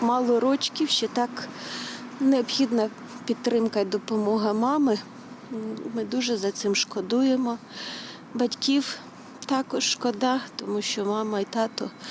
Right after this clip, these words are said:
вже в поважному віці, і пережити це не так легко. Так що, Оля, покойся з миром,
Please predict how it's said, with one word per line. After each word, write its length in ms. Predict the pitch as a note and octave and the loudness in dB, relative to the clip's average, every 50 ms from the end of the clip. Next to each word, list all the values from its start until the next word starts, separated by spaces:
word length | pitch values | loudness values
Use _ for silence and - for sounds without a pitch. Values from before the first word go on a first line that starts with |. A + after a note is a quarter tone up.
| - - - - | -10 -12 -10 -4
вже 120 | - A3 A3 | -2 0 0
в 80 | G#3 | 0
поважному 680 | - - A3+ A3 A3 A3 A3 G#3 A3 A3 G#3 G#3+ G#3 G#3+ | 0 0 2 2 4 2 2 2 2 2 2 4 4 2
віці, 640 | G#3 G#3 A#3 B3+ D4 - - - - A#3 A3+ A3+ - | 2 4 4 4 4 4 2 0 0 0 0 0 -2
і 380 | - F#3 F#3 F#3 F#3 F3+ F#3 G3 - - - - - - - - - - - - - - - - - - - - - - - - | -2 -2 0 0 0 0 0 -2 -4 -8 -14 -18 -18 -18 -18 -18 -16 -16 -14 -14 -14 -14 -16 -16 -16 -16 -16 -14 -14 -12 -4 0
пережити 880 | B3 G#3+ G3 G#3+ G3+ - - - - - B3 G3 A3 C#4 D4+ - - C4+ | 2 4 4 4 2 0 -2 -6 -2 0 2 4 4 2 2 2 0 0
це 220 | - - - A#3 | 0 2 2 4
не 140 | A3 G#3 G3+ | 6 6 4
так 360 | G3 - - A3+ A3 - - | 4 2 0 0 0 0 -2
легко. 500 | A3+ G#3+ G#3+ G#3+ G#3+ - - - - G#3+ A3 - | 0 2 2 2 0 0 -4 -4 -4 -4 -4 -2
Так 200 | - C4+ C4 - | -4 -4 -2 -2
що, 240 | - - A#3 A3 A3+ | -2 0 2 2 4
Оля, 320 | A#3+ B3 A#3+ A#3 A3+ A3+ A3+ - - - - - - - - - - - - | 4 4 4 4 2 0 0 -4 -8 -10 -10 -10 -10 -12 -12 -12 -6 -2 -2
покойся 520 | A#3+ - - B3+ A#3 A#3+ - - B3 A3 | -2 0 2 2 2 4 4 2 2 4
з 80 | G#3 A#3+ | 4 4
миром, 520 | A#3+ B3 C4 D4 D4+ D#4 D#4 D4+ D#4 D4 | 6 6 6 6 6 6 6 4 4 2